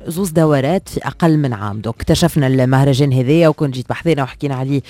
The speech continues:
في شهر أكتوبر. توا نحكيو على دو دات ولو فيستيفال في دورته الثانية،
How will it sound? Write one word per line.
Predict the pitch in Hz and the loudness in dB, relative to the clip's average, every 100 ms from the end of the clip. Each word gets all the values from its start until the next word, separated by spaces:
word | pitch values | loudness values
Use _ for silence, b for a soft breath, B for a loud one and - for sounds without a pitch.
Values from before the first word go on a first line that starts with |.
| B B | B B
في | - | -6
شهر | - 139 131 | -2 0 -2
أكتوبر. | - 262 269 320 | -2 -2 0 -4
توا | - 320 277 | 2 4 4
نحكيو | 214 - - 294 285 | 2 -4 -4 -2 2
على | 262 269 247 | 2 2 0
دو | 190 254 254 233 | 2 2 4 4
دات | 156 151 254 - | 2 0 0 -4
ولو | 302 302 | -4 -2
فيستيفال | 262 - 151 135 214 269 240 | -2 -4 -2 -2 -2 -2 -4
في | - | -2
دورته | 220 240 196 190 175 - | 2 2 0 -4 -4 -4
الثانية، | - 156 180 254 | -4 -2 0 -2